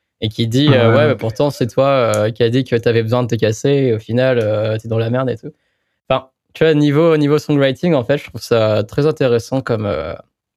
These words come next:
Speaker 1: comme, euh, perspective, en fait. C'est, c'est pas, d'habitude, tout le monde va se donner un, un, tu vois, on va se donner un, un petit rôle, tu vois, et puis, euh, on va jouer à écrire par rapport à ce rôle et tout, alors qu'au final,
Speaker 2: Ouais.
Speaker 1: là, en fait, c'est, euh, c'est, c'est la même chose, tu vois, je trouve ça, euh,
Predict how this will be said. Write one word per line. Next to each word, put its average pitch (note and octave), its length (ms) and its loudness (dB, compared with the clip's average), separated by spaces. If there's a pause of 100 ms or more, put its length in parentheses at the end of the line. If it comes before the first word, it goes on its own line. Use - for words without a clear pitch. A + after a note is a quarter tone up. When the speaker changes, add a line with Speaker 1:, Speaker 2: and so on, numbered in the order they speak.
(1040)
Speaker 1:
comme, B2 240 0
euh, A2+ 680 -2 (720)
perspective, C3 540 -4
en A#2 60 0
fait. - 360 -6 (540)
C'est, C#3 120 -4
c'est C3+ 160 0
pas, D#3 220 2
d'habitude, C3+ 400 -2
tout - 120 -4
le D3+ 60 2
monde D3+ 140 0
va C3+ 100 2
se B2 60 -4
donner B2+ 240 0
un, A#2+ 100 -2
un, A2+ 220 -6 (260)
tu - 120 -20
vois, C3 40 2
on C3 40 0
va A#2+ 180 2
se A2+ 60 -6
donner B2 260 0
un, A#2 100 -2
un A2 160 -2
petit - 180 -6
rôle, C#3 260 0
tu - 160 -10
vois, B2 220 0
et A2+ 80 0
puis, A2+ 280 -8
euh, A2 220 -4 (580)
on A#2+ 80 -4
va A2+ 100 2
jouer A#2 140 2
à A#2 40 2
écrire A#2 260 -2
par A#2 120 0
rapport A2 280 0
à A2 80 0
ce - 140 -4
rôle A#2+ 300 0
et A2 60 -2
tout, C3 200 -6
alors A2 220 -4
qu'au A#2 160 -2
final, B2 320 2
Speaker 2:
Ouais. B2 40 -2
Speaker 1:
là, B2+ 120 0
en A#2 80 -4
fait, A#2+ 180 -6
c'est, A#2 220 -10
euh, A2+ 120 -8 (800)
c'est, A2 440 0
c'est A#2 180 -6
la A#2 100 0
même A#2 140 0
chose, C3 220 -6
tu - 100 -12
vois, A2 40 -2
je - 80 -10
trouve G#2+ 180 -8
ça, A2 340 -6
euh, A#2 40 -12